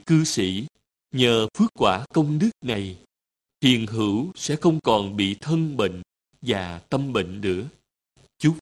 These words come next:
phước xong, vị ấy ra đi. Về sau, người giữ ruộng từ trần, được tái sinh vào cõi trời ba mươi ba, trong một căn phòng làm bằng ngọc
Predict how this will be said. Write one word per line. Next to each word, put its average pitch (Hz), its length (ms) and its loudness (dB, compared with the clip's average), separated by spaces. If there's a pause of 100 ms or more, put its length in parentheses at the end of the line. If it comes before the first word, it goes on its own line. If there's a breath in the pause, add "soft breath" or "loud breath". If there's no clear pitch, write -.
(100)
phước 160 160 4
xong, 110 380 -6 (320)
vị 98 260 -4
ấy 107 240 -4
ra 123 260 -6
đi. 113 240 -4 (800)
Về 120 240 2
sau, 151 520 -2
người 113 220 2
giữ 104 240 -2
ruộng 104 340 -2 (100)
từ 110 260 0
trần, 98 220 -4 (680)
được 107 200 0 (140)
tái 151 200 -4
sinh 139 380 -2
vào 104 140 -2
cõi 95 340 -4
trời 95 320 -4 (100)
ba 123 180 -4
mươi 135 160 -2
ba, 131 260 -4 (460)
trong 120 280 0
một 87 240 -4
căn 127 180 -8
phòng 95 320 -4 (160)
làm 92 420 -6
bằng 90 200 -8
ngọc 87 160 -10